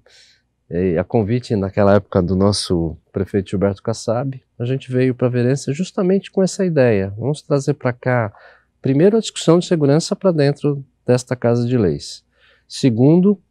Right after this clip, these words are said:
é, fazer sugestões aqui pra que a segurança seja ouvida também,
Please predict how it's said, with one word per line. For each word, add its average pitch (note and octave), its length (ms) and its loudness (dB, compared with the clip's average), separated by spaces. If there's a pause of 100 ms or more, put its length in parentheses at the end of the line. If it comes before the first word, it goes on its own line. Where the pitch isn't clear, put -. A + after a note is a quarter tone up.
(220)
é, A2 640 -2 (140)
fazer F#3 260 -2
sugestões E3 840 0
aqui B2 280 -4
pra C3+ 200 -6
que - 200 -6
a A#2+ 80 0
segurança A#2+ 520 -4
seja C#3 440 -2
ouvida C#3 440 -2
também, A2+ 480 -2